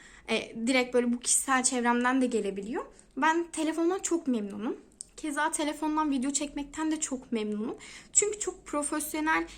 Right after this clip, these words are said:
videolar olsun beklentisinde değilim. E, bunu bir meslek olarak da yapmıyorum. Bir beklentim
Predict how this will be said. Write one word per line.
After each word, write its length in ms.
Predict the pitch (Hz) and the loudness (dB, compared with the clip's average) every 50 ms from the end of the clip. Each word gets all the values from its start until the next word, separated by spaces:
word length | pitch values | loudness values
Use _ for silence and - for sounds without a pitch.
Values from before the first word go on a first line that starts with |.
| - - - | -16 -4 0
videolar 520 | 247 269 233 247 285 294 285 294 294 285 285 - - | 2 2 2 2 0 0 2 2 2 0 -2 0 2
olsun 640 | 240 254 262 277 269 - - - 208 190 - - - - - | 4 4 4 2 -2 -4 -4 -2 -2 -2 -2 -4 -8 -6 -2
beklentisinde 920 | 254 262 277 - - - 294 294 285 285 - - - 302 311 320 269 233 220 | -2 -2 -2 -2 -4 -4 -2 -2 -2 -2 -2 -2 0 -2 -2 -2 -2 2 4
değilim. 400 | 254 254 254 240 214 180 - - - - - - - - - - - - - | 4 4 4 2 0 -2 -6 -10 -16 -20 -20 -20 -20 -20 -20 -20 -20 -6 -2
E, 220 | 233 226 220 214 220 | 0 0 0 0 0
bunu 200 | 277 302 311 294 | -2 -2 0 0
bir 140 | 302 320 285 | 2 2 4
meslek 480 | 269 262 269 269 269 - 311 311 - | 4 4 2 2 0 -2 -4 -4 -2
olarak 400 | 294 285 294 294 311 311 - - | -2 -2 0 0 0 -2 -2 -4
da 60 | 262 | -2
yapmıyorum. 640 | 247 226 214 220 - - 226 214 208 202 196 208 214 214 | 0 0 0 -2 -6 -8 -6 -6 -6 -6 -6 -4 -2 -2
Bir 180 | 254 233 226 | -2 0 0
beklentim 640 | 247 247 247 - 269 262 262 262 262 - - 262 | -2 -2 -2 -2 -2 0 0 -2 -2 -2 -4 -4